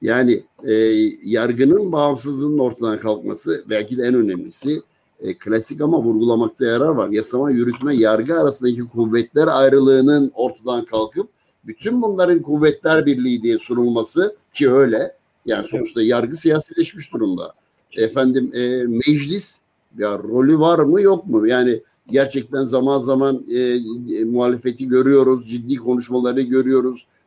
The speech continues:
Speaker 1: önemli kürsü konuşmalarına tanıklık ediyoruz ama, e, meclisin hiçbir rolü yok. E, meclis devre dışı kalmış durumda. E, e, yas-, şeyler, e, yasalar nasıl çıkıyor? Ya yasaların ha-, çok ağırlıklı bir bölümü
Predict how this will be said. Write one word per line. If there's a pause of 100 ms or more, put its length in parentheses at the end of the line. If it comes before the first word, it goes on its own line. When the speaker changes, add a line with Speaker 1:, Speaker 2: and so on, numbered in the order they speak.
Speaker 1:
önemli (160)
kürsü
konuşmalarına (260)
tanıklık
ediyoruz
ama, (240)
e,
meclisin
hiçbir
rolü
yok. (140)
E,
meclis
devre
dışı
kalmış
durumda. (240)
E,
e,
yas-,
şeyler, (420)
e,
yasalar
nasıl
çıkıyor? (440)
Ya
yasaların
ha-, (100)
çok (120)
ağırlıklı
bir
bölümü